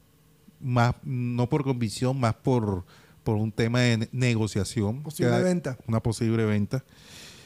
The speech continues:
Speaker 1: Y lo, y lo que tiene un mal ambiente, Biafara, que finaliza contrato en seis meses, Velasco, Didier Moreno, Daniel Giraldo, Freddy Nestroza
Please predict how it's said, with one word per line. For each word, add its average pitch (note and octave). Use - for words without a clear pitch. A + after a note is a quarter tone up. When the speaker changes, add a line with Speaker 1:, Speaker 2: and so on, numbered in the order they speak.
Speaker 1:
Y E3
lo, D#3
y D#3
lo D#3
que D3
tiene E3+
un F#3+
mal F#3+
ambiente, F3+
Biafara, C3+
que G#2+
finaliza G#2
contrato A2+
en A#2
seis A2+
meses, A2+
Velasco, A#2+
Didier D3
Moreno, B2
Daniel C3+
Giraldo, D3
Freddy C#3+
Nestroza C#3